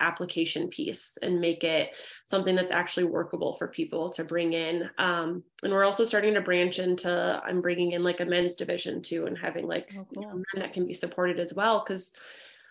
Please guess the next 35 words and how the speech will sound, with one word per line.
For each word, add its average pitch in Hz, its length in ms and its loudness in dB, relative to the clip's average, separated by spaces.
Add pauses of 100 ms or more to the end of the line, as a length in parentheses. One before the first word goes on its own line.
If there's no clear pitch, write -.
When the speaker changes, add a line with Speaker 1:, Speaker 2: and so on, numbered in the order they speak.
Speaker 1:
we're 220 100 10
seeing 254 240 8
a 254 40 8
lot 214 220 8
of 220 100 2
women 285 280 8
who 262 80 8
are 247 60 10
like, 220 180 6
"Well, 214 100 6
I 208 40 8
wanna 226 220 8
do 220 200 6
this, 277 180 8
but, 240 60 6
like, 214 200 6
I 233 100 4
also 240 200 4
wanna 269 160 6
bring 254 160 6
my 233 80 6
partner 220 360 2
along 196 320 4
with 208 180 -6
me, 170 320 -2
right, 190 280 4
on 196 120 0
this 190 160 0
journey, 185 400 2
and 175 100 -4
have 180 200 -4
them 175 120 0
shift 175 300 -4
things - 320 -4
too." - 280 -2